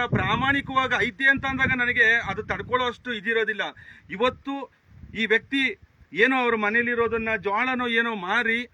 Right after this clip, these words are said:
ಏನೋ ಈ ಒಂದು ಮಾಮೂಲಿ ಆ ದುಡ್ಡು ಕೈಲಿ ಇದ್ದಾಗ, ನಾನು ಒಂದು ಸಂಘ, ಇದು ಏನು ಸಂಘ, ಮಾಮೂಲಿ ಹೈನುಗಾರಿಕೆ ಮಾಡ್ಬೇಕು, ಹೋಗಿ ಎಲ್ಲೋ ಒಂದ್ ಕಡೆ ಯಾರೋ ಒಂದು ಹೇಳಿದ್ರು ಅಂತ ಅಂದಾಗ ಮೊದ್ಲು ಹೋಗಿ ಹಸುಗಳನ್ನ ತರಬೇಕು,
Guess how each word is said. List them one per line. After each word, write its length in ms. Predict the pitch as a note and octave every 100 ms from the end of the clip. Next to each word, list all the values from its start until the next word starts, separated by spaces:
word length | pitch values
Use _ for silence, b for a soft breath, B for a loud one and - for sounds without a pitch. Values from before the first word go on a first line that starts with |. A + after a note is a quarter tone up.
| b b b
ಏನೋ 240 | G3 B3 F#3+
ಈ 160 | C#3
ಒಂದು 320 | B2 B2+ D3+
ಮಾಮೂಲಿ 380 | C3+ E3 B3+ C4
ಆ 100 | A3
ದುಡ್ಡು 440 | G3+ A3+ G#3 B3+ B3
ಕೈಲಿ 260 | A3+ B3+
ಇದ್ದಾಗ, 300 | A#3+ B3+ B3 A#3+
ನಾನು 280 | G#3 A#3+ B3
ಒಂದು 220 | A#3+ -
ಸಂಘ, 220 | A3 G#3+
ಇದು 340 | G#3 G3 F#3 F3+
ಏನು 220 | A#3 A#3
ಸಂಘ, 220 | F#3+ G#3
ಮಾಮೂಲಿ 480 | F#3+ F3 A3 A#3+ A3+
ಹೈನುಗಾರಿಕೆ 580 | F#3+ B3 B3 A#3+ A#3 A#3
ಮಾಡ್ಬೇಕು, 500 | A3 A3+ A3 A3 G3+ - B D3
ಹೋಗಿ 240 | A#3 B3
ಎಲ್ಲೋ 240 | A3+ G#3+ B3
ಒಂದ್ 180 | A#3 A3
ಕಡೆ 240 | A3+ G#3+
ಯಾರೋ 240 | F#3 A#3
ಒಂದು 220 | A#3+ A3+ G#3+
ಹೇಳಿದ್ರು 440 | F3 A#3+ A#3+ A#3
ಅಂತ 140 | A3
ಅಂದಾಗ 260 | A3+ A3 A3 F#3+ B3 B B B
ಮೊದ್ಲು 300 | G#3+ A3 C#4+
ಹೋಗಿ 280 | C4 C4 B3+
ಹಸುಗಳನ್ನ 480 | A3+ G3+ A#3+ B3 B3
ತರಬೇಕು, 640 | A3+ G#3+ A3 G3+ F3+